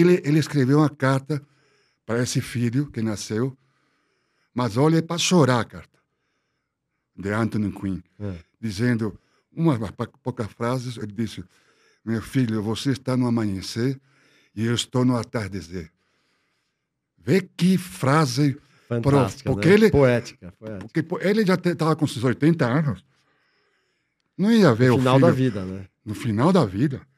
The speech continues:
Speaker 1: Mas o que eu gosto muito é daquele,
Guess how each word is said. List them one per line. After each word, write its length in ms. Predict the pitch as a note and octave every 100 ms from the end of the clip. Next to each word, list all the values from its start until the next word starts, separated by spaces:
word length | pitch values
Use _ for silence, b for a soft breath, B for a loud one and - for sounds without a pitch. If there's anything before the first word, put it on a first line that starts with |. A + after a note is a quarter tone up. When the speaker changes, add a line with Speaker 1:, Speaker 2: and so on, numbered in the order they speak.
| _ _ _ _ _ _ _ _ _ _ _ _
Speaker 1:
Mas 300 | A#2 B2+ A#2
o 120 | B2+
que 100 | G#2+
eu 120 | C#3 D#3
gosto 380 | D#3 E3+ E3 C#3
muito 400 | C#3+ E3 E3 E3+
é 120 | C#3+
daquele, 640 | C#3 C3 C#3+ C#3 C#3 C3